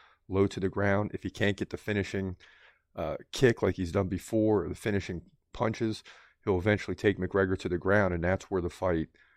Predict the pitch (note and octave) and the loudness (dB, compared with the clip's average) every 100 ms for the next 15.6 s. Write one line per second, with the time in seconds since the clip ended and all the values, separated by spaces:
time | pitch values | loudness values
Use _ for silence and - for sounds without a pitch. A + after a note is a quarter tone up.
0 | _ _ _ _ _ F#2+ F#2+ F2+ F2+ F2 | _ _ _ _ _ 2 2 4 2 0
1 | D#2+ D2+ - - _ _ _ _ _ _ | -2 -6 -14 -20 _ _ _ _ _ _
2 | _ _ _ _ _ - A2+ A#2+ C3 A#2+ | _ _ _ _ _ 0 2 4 4 2
3 | B2 G#2+ F#2+ - _ _ _ _ _ - | 2 2 -2 -4 _ _ _ _ _ -20
4 | - G2+ A2+ B2 G#2+ - G#2+ G2+ F#2 F#2+ | -4 4 4 4 0 -2 -4 -2 -2 -4
5 | - - A2 D#2 _ _ _ _ _ _ | -6 -8 -8 -10 _ _ _ _ _ _
6 | _ _ _ _ _ _ - F#2+ G2 - | _ _ _ _ _ _ -4 0 2 2
7 | G2 A2 G#2 G2+ - G#2 E2 E2 G#2 A#2 | 6 6 6 0 -2 -4 -4 -4 -2 -2
8 | - G#2+ A2+ A2+ G#2+ G2 F#2+ G2+ G#2 G2+ | -2 0 0 2 2 2 2 -2 0 0
9 | G#2 - G2 G2 G#2+ A#2 A2 G#2 G#2 G2+ | -2 -2 0 0 2 0 2 0 -2 -2
10 | G2+ G2 F#2 E2+ - F#2+ F#2 G#2 - G2+ | 0 0 -2 -6 -4 -4 -2 -4 -4 -2
11 | G2 F#2+ G2 - _ _ _ G2+ F#2+ F2+ | 0 -2 -6 -10 _ _ _ -4 -2 2
12 | G2 F#2+ F#2 F#2 F#2+ F#2+ F2 G#2 G#2 - | 4 4 4 4 4 4 2 2 0 -2
13 | G#2 F#2+ - - F#2 F2+ F2+ F2+ E2 E2 | 0 0 -2 -4 -2 0 0 -2 -4 -2
14 | F#2 F2 E2+ E2 F#2 F#2+ F2+ F2+ - E2+ | -2 -2 -2 -2 0 0 -2 -6 -10 -10
15 | F#2 E2+ G#2+ - F2+ E2 | -8 -4 -6 -4 -4 -4